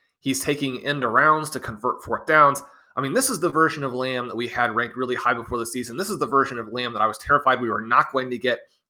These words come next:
after the week one bust. Another one of those games where Dak Prescott did not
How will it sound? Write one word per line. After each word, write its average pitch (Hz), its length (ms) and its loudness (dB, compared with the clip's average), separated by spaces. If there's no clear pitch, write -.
after 120 180 -2
the 117 100 -2
week 120 220 -4
one 117 220 -4
bust. 110 320 0
Another 117 260 -4
one 117 100 -8
of 117 60 -4
those 113 140 -4
games 113 260 -8
where 104 80 -4
Dak 113 260 0
Prescott - 360 -2
did 117 100 -12
not 113 200 -2